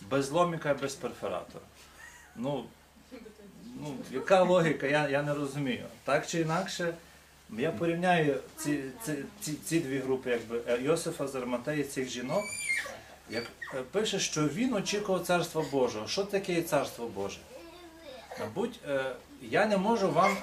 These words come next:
е, сказати сьогодні, що таке є Царство Боже, тому що це є в-, внутрішнє відч-, відчуття християнина, і його можна тільки відчути. Я не думаю, що його можна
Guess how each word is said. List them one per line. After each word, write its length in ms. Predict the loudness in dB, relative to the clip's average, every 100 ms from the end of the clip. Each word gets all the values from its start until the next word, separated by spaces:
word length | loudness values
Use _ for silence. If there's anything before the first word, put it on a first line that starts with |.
| -4
е, 40 |
сказати 540 | -4 -2 2 2 2 0
сьогодні, 360 | -2 -2 -2
що 140 | -2 -2
таке 300 | -4 -2 0
є 100 | 0
Царство 420 | 2 2 2 -2
Боже, 340 | 0 0 0
тому 260 | -2 -4 -4
що 120 | -6
це 260 | -6 -2 0
є 120 | 0 -4 -18 -12
в-, 420 | -8 -8 -8 -8
внутрішнє 580 | 0 0 0 -6 -4 -4
відч-, 280 | -4 -6 -12 -12
відчуття 640 | -10 -6 -4 4 4 4 -2
християнина, 840 | -6 -6 -2 2 2 2 0 -2 0
і 40 |
його 220 | -2 0
можна 280 | 0 0 0
тільки 320 | -2 -4 -2
відчути. 460 | -4 -4 -2 0 2
Я 160 | 4 4
не 100 | 2
думаю, 380 | -2 -2 -2
що 140 | 0 0
його 180 | 0 0
можна 480 | -2 -2 0 -2